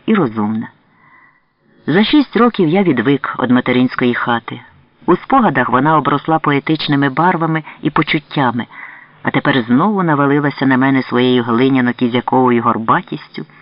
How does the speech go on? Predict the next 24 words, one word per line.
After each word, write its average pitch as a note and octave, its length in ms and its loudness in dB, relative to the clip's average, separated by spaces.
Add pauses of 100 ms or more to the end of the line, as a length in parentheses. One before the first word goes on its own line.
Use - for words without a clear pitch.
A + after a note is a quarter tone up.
(140)
безхліб'ям D#3 920 -2 (480)
та G#2+ 140 0
вічним B2 420 -2
безправ'ям. A2 680 -6 (840)
Мати C3 240 0
розповіла, C3+ 540 0
як C3+ 180 -2
порятувала C3+ 560 0
Таїсу B2+ 500 -2 (260)
від B2 140 0
п'яного C#3 420 0
німця, C#3 360 0
котрий A#2+ 280 -2
намагався B2 520 0
її A#2+ 120 2
зґвалтувати. A2+ 800 -4 (720)
Гірко C#3 300 0
було A#2 220 2
це A#2 160 -4
слухати, F3+ 600 -6 (200)
боляче D3+ 480 0
уявляти, B2 560 0
і C3 60 4
головне, C3 500 0